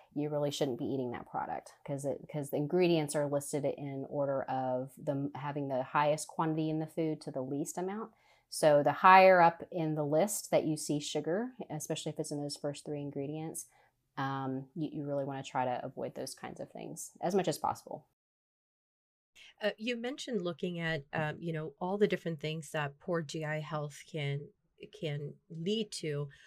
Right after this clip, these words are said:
Speaker 2: Um, real quickly, in a minute here, <laughs> in a minute here, um,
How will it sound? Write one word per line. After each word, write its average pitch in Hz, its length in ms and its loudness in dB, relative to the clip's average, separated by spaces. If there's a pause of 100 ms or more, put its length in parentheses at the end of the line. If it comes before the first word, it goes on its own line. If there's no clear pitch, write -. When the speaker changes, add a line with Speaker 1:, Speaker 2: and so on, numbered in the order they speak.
(200)
Speaker 2:
Um, 180 320 0
real 208 260 2
quickly, 185 420 -2
in 170 80 -4
a 160 40 -2
minute 165 280 -2
here, 147 600 -2
<laughs> - 240 -10
in 139 120 -4
a 139 40 -4
minute 135 280 -6
here, - 180 -8 (380)
um, 160 280 -2